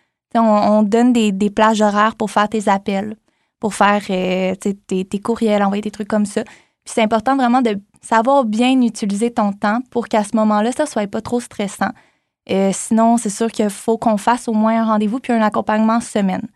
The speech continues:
Si on fait le rendez-vous en ligne, t'sais, on peut dire peut-être trente minutes, une heure, puis quand on se déplace, ça peut être encore plus. C'est du temps à, à vraiment, t'sais, à consacrer, oui, à l'organisation, mais je pense que quand tu, tu te planifies bien puis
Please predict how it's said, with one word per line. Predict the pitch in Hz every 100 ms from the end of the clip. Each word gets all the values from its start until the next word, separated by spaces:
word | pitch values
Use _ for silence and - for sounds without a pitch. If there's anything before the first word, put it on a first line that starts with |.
| _ _ _ _
Si | -
on | 208
fait | 214
le | 220
rendez-vous | 220 214 226
en | 226
ligne, | 214 220 233 233
t'sais, | 226
on | 214
peut | 226
dire | 214 220
peut-être | 214 214 214 214 220
trente | - 214
minutes, | 226 220 214 -
une | 208
heure, | 208 214 214
puis | -
quand | 220
on | 214
se |
déplace, | 202 202 214 220 214
ça | 214
peut | 208
être |
encore | 214 208 196
plus. | - 202 226 - _ _ _ -
C'est | 220
du | 202
temps | - 277 285
à, | 208 202 214 214
à |
vraiment, | 202 214 220 226
t'sais, | 240
à | 214
consacrer, | 214 254 285 247 - 277
oui, | 247 247
à | 240
l'organisation, | 220 208 202 202 196 - 214 - _ _ _ _
mais | 214
je | 208
pense | 240 262
que | 233
quand | 214 233 233 240 _ _ -
tu, | - 220 208 202 _
tu | -
te | - _ -
planifies | 220 220 214 - 233
bien | 202 208 214 220
puis | 220 - 202